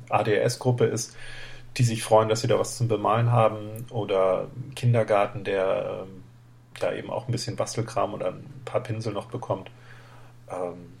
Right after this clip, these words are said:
Nachbarskinder, die, die, die sich über Styrodur-Reste freuen oder auch mal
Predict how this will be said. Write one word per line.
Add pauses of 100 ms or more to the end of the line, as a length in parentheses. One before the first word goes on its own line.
(320)
Nachbarskinder, (340)
die,
die, (200)
die
sich
über
Styrodur-Reste
freuen
oder
auch
mal